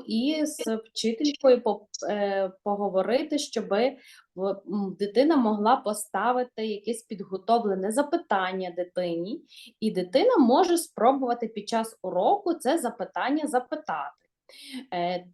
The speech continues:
також можемо наступним кроком бути, що дитина відповідає на підготовлене запитання вчительки. Або на, ще вища сходинка —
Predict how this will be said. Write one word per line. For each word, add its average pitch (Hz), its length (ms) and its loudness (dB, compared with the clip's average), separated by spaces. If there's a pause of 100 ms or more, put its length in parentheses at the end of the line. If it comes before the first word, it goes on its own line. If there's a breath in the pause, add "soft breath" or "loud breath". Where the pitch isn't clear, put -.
також 320 560 0
можемо 277 840 0
наступним 277 800 -2
кроком 247 680 0
бути, 269 460 -6
що 254 240 -6
дитина 262 640 0 (1040)
відповідає 196 680 4
на 269 140 6
підготовлене 233 840 0
запитання 180 720 -4
вчительки. 170 720 -12 (920 loud breath)
Або 196 760 4 (240)
на, 208 260 -10
ще - 380 -6
вища 392 380 -6
сходинка — 381 640 -6